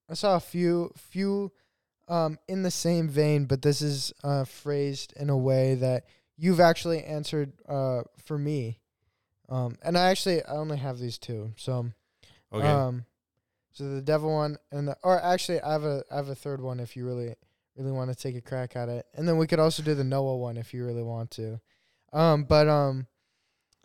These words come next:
Speaker 1: this is actually a conversation that Felipe had with a group of guys, uh, during a summer camp, uh, one year.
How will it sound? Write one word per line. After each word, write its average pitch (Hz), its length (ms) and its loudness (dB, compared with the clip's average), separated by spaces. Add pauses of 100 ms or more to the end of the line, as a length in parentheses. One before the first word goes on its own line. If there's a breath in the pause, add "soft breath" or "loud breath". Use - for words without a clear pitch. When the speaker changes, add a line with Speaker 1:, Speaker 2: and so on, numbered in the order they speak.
(1200)
Speaker 1:
this 190 200 -2
is 202 80 -2
actually 196 280 2
a - 40 -2
conversation 170 720 -2
that 147 380 4
Felipe 170 380 -2
had 147 400 0
with 143 160 -2
a 147 60 0
group 147 260 -2
of 156 140 -4
guys, 135 520 0
uh, 139 220 2
during 139 300 0
a 135 40 0
summer 147 280 -4
camp, 120 440 -2 (360)
uh, 135 200 6
one 127 280 0
year. 120 320 -10